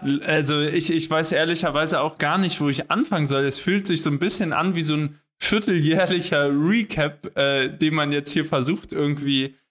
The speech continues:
äh, auf, äh, zur Strecke zu bringen. Nee, aber ich muss sagen, ähm, ich war ja, ja, wie du schon sagst, es war ja so eine unangekündigte Pause. So niemand von uns hatte eigentlich das so auf dem Schirm gehabt. Wir haben sogar noch im Dezember ja noch eine Videofolge, äh, rausgebracht,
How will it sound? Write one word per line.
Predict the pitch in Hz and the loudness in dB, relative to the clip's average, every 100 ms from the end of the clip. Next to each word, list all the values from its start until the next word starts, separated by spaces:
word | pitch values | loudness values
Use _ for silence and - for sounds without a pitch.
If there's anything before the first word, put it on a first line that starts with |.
| _ | _
äh, | 135 127 | 0 2
auf, | 123 156 - _ - - | 2 -2 -4 _ -8 -4
äh, | 151 | 0
zur | - 214 | 2 0
Strecke | - 220 220 | 0 -2 -2
zu | 160 147 | -2 -2
bringen. | 143 135 196 - _ _ | -2 -2 -2 -6 _ _
Nee, | 160 226 - | 0 2 2
aber | 156 185 | 0 0
ich | 190 | 0
muss | 214 196 | 0 0
sagen, | 185 220 220 208 - | 0 0 -4 -6 -4
ähm, | 175 180 175 175 - - _ _ | 0 0 0 -4 -10 -20 _ _
ich | 160 156 | 0 2
war | 151 170 175 | 2 2 2
ja, | 170 160 151 147 - _ _ _ _ | 0 0 0 -2 -6 _ _ _ _
ja, | 180 208 196 | 2 2 2
wie | 156 | 0
du | 202 | 0
schon | 202 196 | 0 0
sagst, | 165 208 - | 0 0 0
es | 151 - | -2 0
war | 165 | 0
ja | 190 | 0
so | 165 | 0
eine | 170 160 | -2 -2
unangekündigte | 226 247 214 160 143 139 160 151 143 151 | -2 0 2 2 0 -2 -2 0 0 -4
Pause. | 139 123 131 135 165 | -2 -2 0 0 0
So | 165 | 0
niemand | 156 175 190 175 | 2 2 2 2
von | - 165 | 0 0
uns | 160 - 180 | 0 0 -2
hatte | 160 - | -2 -2
eigentlich | 165 - 165 - 214 - - | 0 0 -2 -2 -8 -10 -2
das | 165 160 160 | 0 2 2
so | 160 147 | 2 0
auf | 147 | 0
dem | 156 147 | 0 2
Schirm | - 190 208 | 2 2 2
gehabt. | 180 190 160 | 2 0 -2
Wir | 135 | 0
haben | 185 214 | 2 2
sogar | 190 165 185 | 2 2 0
noch | 208 180 | 0 0
im | 165 | 0
Dezember | 151 147 196 214 180 160 | 0 0 0 0 0 -2
ja | 156 151 | 0 0
noch | 156 151 | -2 -2
eine | 147 135 147 | 0 0 2
Videofolge, | 240 220 151 - 143 143 139 135 131 | 2 2 0 0 0 0 0 0 0
äh, | 131 127 | 0 0
rausgebracht, | 123 147 202 - 160 147 185 - | 0 0 0 -2 -2 -2 -2 -4